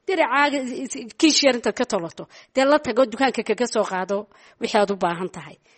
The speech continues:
W-, w-, jaraa'idkii baa la keenay. Waxa la keenay paper bag-gii baa la keenay. Waxa la keenay,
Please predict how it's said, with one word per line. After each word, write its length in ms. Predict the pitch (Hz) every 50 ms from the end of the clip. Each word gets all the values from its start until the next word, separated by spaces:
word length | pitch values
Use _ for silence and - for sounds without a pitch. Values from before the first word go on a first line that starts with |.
| - - - - _ -
W-, 160 | 233 233 - -
w-, 480 | 214 208 - - 240 202 - - -
jaraa'idkii 600 | - 233 226 226 269 302 262 214 - - 233 233
baa 120 | 208 190 175
la 80 | 165
keenay. 360 | - - 190 165 147 151 - -
Waxa 260 | 240 254 254 - 233
la 100 | 214 202
keenay 300 | 208 - 208 202 202 190
paper 320 | 180 196 226 233 214 214 190 170
bag-gii 280 | 202 196 202 175 196 175
baa 120 | 170 165
la 80 | 156 -
keenay. 300 | - - 170 160 170 202
Waxa 200 | 247 233 - 226
la 100 | 208 202
keenay, 280 | 208 220 208 196 190